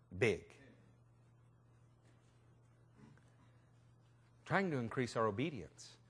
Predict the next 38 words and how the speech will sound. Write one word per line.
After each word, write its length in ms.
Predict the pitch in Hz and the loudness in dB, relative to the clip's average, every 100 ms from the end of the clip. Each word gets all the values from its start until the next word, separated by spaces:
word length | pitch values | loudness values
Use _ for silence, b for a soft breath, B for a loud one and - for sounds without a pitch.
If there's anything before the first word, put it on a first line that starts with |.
| - | 0
Because 260 | 143 151 143 | 2 4 2
I 60 | |
believe 480 | 131 143 185 262 214 | 4 4 6 4 0
that 120 | 165 | 0
if 140 | 147 - | 0 -2
the 80 | 127 | 0
church 320 | 170 180 - | 2 2 -2
is 80 | - | 2
properly 480 | 160 160 156 139 | 6 6 6 6
obedient, 500 | 127 104 139 123 110 - | 6 4 0 0 0 4
offerings 480 | 113 113 113 98 | 4 4 -2 0
really 200 | 113 107 | 0 2
will 100 | 104 | 0
not 220 | 107 104 - | -2 -2 2
be 80 | |
a 60 | 101 | 2
problem. 340 | - 87 - - - - - - - - - - - - - B B B B - | 2 -4 -6 -20 -20 -20 -20 -20 -20 -20 -20 -20 -20 -20 -20 B B B B 0
Use 340 | 135 190 190 | 4 4 4
your 120 | 165 127 | 2 4
worldly 440 | 120 135 139 143 | 8 8 6 2
wealth 360 | 127 110 101 - | 6 6 6 -2
to 60 | |
gain 260 | 107 113 107 | 0 0 0
friends 300 | - 110 104 | 0 -2 -2
for 120 | - | -4
yourself. 280 | 95 - 107 | -2 0 2
When's 240 | 147 196 - | 2 0 0
the 100 | 107 | 2
last 320 | 175 170 - | 2 0 2
time 320 | 147 120 110 | 2 4 0
you 140 | 117 | -2
saw 240 | 120 131 117 | 4 6 6
Christmas 420 | - 131 117 110 | 4 -2 -2 -2
bonus 600 | - 131 110 95 - - b b b b b b - | 2 2 0 -4 -10 -14 b b b b b b -4
as 160 | 117 | -2
an 120 | 110 107 | 0 0
evangelism 720 | 98 117 98 95 90 87 82 | 0 0 0 -6 -8 -10 -12
tool? 180 | - | -12